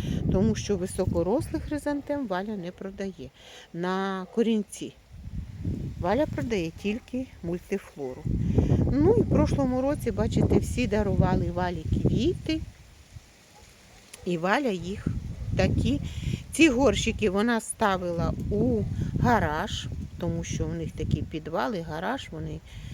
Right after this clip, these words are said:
теплі. І ось, коли вони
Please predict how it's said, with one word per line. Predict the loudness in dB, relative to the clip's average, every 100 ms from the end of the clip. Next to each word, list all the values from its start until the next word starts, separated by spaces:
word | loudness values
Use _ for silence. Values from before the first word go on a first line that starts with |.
| -12 -6
теплі. | -2 -2 -4 -6 -6 -8 -14 -10 -8 -8 0
І | 2 4
ось, | 4 2 -2 -10 -8 -4 -4 -4
коли | 0 2 4
вони | 6 8 8 6